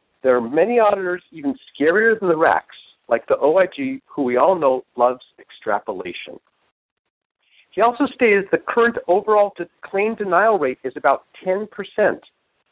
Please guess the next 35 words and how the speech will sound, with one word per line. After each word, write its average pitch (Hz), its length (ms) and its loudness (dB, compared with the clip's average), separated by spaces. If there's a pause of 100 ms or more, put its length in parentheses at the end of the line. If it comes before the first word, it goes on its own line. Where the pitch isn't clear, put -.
compared 175 400 0
to 151 80 -6 (200)
twenty-seven 220 640 0
percent - 440 0
when 127 140 -2
they 123 240 0
first 175 200 0 (100)
started 147 320 0
the 139 80 -2
process. 101 560 -2 (880)
He 208 80 -4
was 202 100 0
also 262 380 0
very 220 240 0
upfront 147 540 0
that - 160 -20
there 156 100 -4
was 139 160 -6
a 123 80 -10 (160)
steep 233 240 -6 (100)
learning 220 420 0
curve 104 300 0 (180)
for 143 140 0
his 139 80 0 (140)
own 175 200 2
reviewers, 151 600 -2 (220)
and 127 140 0
they 143 100 4
made 165 340 0
mistakes, 143 640 -6 (320)
but - 140 -6
they 117 180 0
are 120 240 2
getting 113 420 -2
better. 78 320 -2